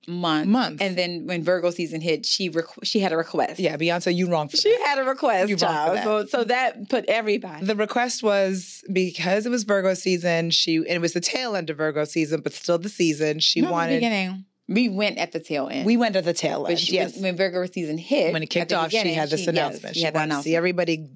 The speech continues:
Speaker 2: glitz and glammed in their silver.
Speaker 1: And their silver and their chrome, yeah.
Speaker 2: And their chrome. And so whatever outfits we had planned, um, all plans went to the wayside
Speaker 1: Yes.
Speaker 2: because we had to start from
Speaker 1: And then
Speaker 2: scratch.
Speaker 1: we had a month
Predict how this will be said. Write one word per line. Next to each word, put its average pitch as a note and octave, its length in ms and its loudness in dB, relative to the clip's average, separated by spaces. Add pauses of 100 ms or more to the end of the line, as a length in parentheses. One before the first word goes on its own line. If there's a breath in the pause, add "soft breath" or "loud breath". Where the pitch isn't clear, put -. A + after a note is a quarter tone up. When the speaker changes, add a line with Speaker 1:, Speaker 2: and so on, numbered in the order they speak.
(180)
Speaker 2:
glitz A3 340 -2
and F#3+ 200 0
glammed F3+ 440 2
in D#3 100 0
their D3 140 -2
silver. D3+ 320 -2
Speaker 1:
And F3+ 120 -2
their E3+ 140 -2
silver D#3 300 0
and D#3+ 100 2
their D#3+ 80 0
chrome, D3+ 400 -2
yeah. D3+ 160 4
Speaker 2:
And - 100 -2
their F3+ 140 0
chrome. D3+ 460 -4 (120)
And E3 140 0
so E3+ 560 2 (160)
whatever G#3 420 2
outfits A3+ 400 -2
we F#3+ 200 2
had G3 360 2
planned, C#4+ 600 0 (240)
um, D#3 640 0 (680)
all F3+ 260 4
plans E3+ 360 0
went D3 280 0
to - 120 -2
the - 80 -6
wayside - 460 -2
Speaker 1:
Yes. - 180 -6
Speaker 2:
because D#3+ 340 -2
we D#3+ 100 -2
had D3+ 180 -2
to D#3 60 -4
start - 240 -2
from F#3+ 80 -2
Speaker 1:
And F#3 100 -2
then F#3+ 60 2
Speaker 2:
scratch. F#3 200 0
Speaker 1:
we E3+ 60 0
had E3 180 0
a - 40 -10
month D#3+ 460 -4